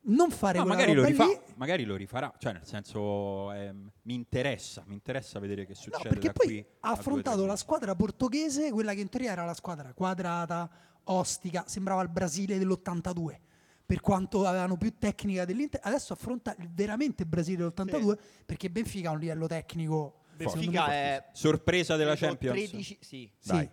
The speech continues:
Speaker 2: per me sì.
Speaker 3: Tredici punti sopra il Porto in campionato.
Speaker 2: Squadra
Speaker 3: Eh, pochi-, tipo dodici gol subiti.
Speaker 1: Emanuele dovrebbe
Speaker 3: Se
Speaker 1: chiedere
Speaker 3: più
Speaker 1: scusa
Speaker 3: di
Speaker 1: al
Speaker 3: ses-,
Speaker 1: suo allenatore.
Speaker 3: Mio alle-, a, a
Speaker 1: Allora,
Speaker 3: Roger Schmidt.
Speaker 1: eh sì, direi.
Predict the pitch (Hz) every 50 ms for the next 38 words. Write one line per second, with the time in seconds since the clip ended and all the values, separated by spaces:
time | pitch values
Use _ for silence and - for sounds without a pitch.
0 | _ _ - - 92 110 110 - - 175 180 175 165 175 170 - - 160 151 151
1 | 165 170 180 170 - - 170 143 143 147 139 139 139 - - - 156 143 139 131
2 | - - - 156 135 123 131 131 127 131 - - 127 127 127 - - 135 127 123
3 | 120 117 113 123 135 165 - _ _ - - - - - 87 85 85 80 80 78
4 | 160 156 147 139 135 135 139 139 - - - _ _ _ _ - 170 - _ _
5 | _ _ - 165 170 156 - 190 196 - - _ _ _ - 156 160 156 147 -
6 | 185 190 175 196 175 165 160 151 156 151 143 - - 160 147 - - 160 170 170
7 | 170 170 185 185 196 233 233 196 170 165 160 156 151 165 147 160 156 151 160 156
8 | 156 151 151 156 143 - 190 196 165 160 147 165 165 170 160 - - 165 156 156
9 | 160 156 156 151 147 139 139 131 127 127 123 - - _ _ _ _ _ _ _
10 | _ 143 151 151 147 147 147 127 - 135 147 147 - - - 156 151 156 156 156
11 | 160 160 165 165 170 170 170 170 185 175 - - 143 208 180 151 - - - _
12 | _ _ - 143 147 160 165 151 135 135